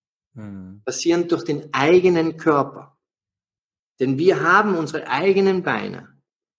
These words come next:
Speaker 2: Und manchmal bin ich kein Freund vom Lesen, besonders bei werdenden Müttern.
Speaker 1: Mhm.
Speaker 2: Denn wenn die zwei Erziehungsbücher lesen,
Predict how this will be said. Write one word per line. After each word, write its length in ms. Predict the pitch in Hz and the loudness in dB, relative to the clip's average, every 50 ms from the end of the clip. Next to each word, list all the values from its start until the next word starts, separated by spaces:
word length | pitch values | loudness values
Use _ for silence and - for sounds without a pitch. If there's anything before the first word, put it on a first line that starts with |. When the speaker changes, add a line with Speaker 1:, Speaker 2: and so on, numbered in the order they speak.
| _ _ _ - - - - _ _ | _ _ _ -20 -20 -20 -20 _ _
Speaker 2:
Und 260 | - 135 143 135 143 147 | -6 -6 -6 -4 -2 2
manchmal 680 | 160 185 196 202 233 269 285 269 - - 262 247 233 - | 4 6 6 6 6 4 4 2 2 2 4 4 4 4
bin 160 | - 208 202 | 2 2 2
ich 160 | 190 - - | 2 2 2
kein 260 | - 175 175 202 202 | -2 -2 0 0 -2
Freund 340 | 202 - 202 196 202 196 196 | -4 -4 -6 -4 -4 -4 -4
vom 140 | - 202 190 | -2 -4 0
Lesen, 480 | 180 180 190 196 190 226 226 220 - | 0 0 0 0 -2 -4 -6 -6 -4
besonders 480 | - 165 160 - 170 170 175 175 170 - | -4 -4 -2 0 0 2 2 2 0 2
bei 160 | - 151 139 131 | -2 -2 2 4
werdenden 640 | 143 139 143 151 170 160 143 139 - - 127 123 | 4 4 4 4 2 0 0 -2 -6 -4 -4 -2
Müttern. 600 | 127 139 139 139 - 185 202 226 214 - - _ _ _ _ _ _ _ _ _ | 0 -2 -2 -2 -4 -2 -2 -2 -6 -8 -16 _ _ _ _ _ _ _ _ _
Speaker 1:
Mhm. 280 | - 113 110 107 104 98 | -18 -16 -16 -14 -10 -6
Speaker 2:
Denn 120 | 143 151 | -4 -2
wenn 140 | 170 190 190 | 0 2 2
die 140 | 208 208 208 | 0 0 -4
zwei 440 | - - - - 196 190 240 262 247 | -4 -10 0 2 2 4 6 6 4
Erziehungsbücher 920 | 226 - - - - 262 254 226 196 - - - 147 135 127 - 151 139 | 4 2 0 -2 0 2 4 4 2 2 0 -4 -6 -6 -2 -2 -2 0
lesen, 600 | 127 123 120 123 - 160 180 214 - - _ | 2 0 0 0 -4 -6 -8 -10 -10 -14 _